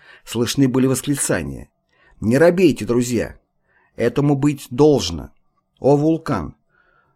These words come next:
Бог ненасытный и жестокий! Вот жертва твоя!» Между тем, как тетрадь горела, присутствующие составляли священный хор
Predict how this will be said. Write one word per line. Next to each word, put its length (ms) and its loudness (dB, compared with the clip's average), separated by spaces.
Бог 320 0
ненасытный 600 0
и 40 -4
жестокий! 640 -6
Вот 260 0
жертва 420 0
твоя!» 460 -8
Между 360 0
тем, 240 2
как 200 -6
тетрадь 420 -2
горела, 580 0
присутствующие 880 -6
составляли 640 -2
священный 720 -2
хор 400 -4